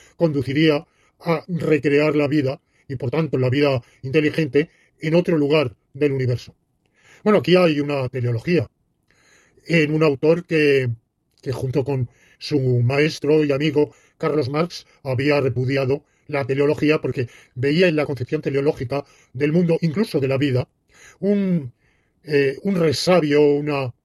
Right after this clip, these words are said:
reminiscencia del espiritualismo o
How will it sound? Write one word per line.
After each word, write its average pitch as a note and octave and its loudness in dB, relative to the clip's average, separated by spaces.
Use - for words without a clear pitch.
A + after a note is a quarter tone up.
reminiscencia D3+ -2
del C3+ 2
espiritualismo C#3+ -4
o D3 0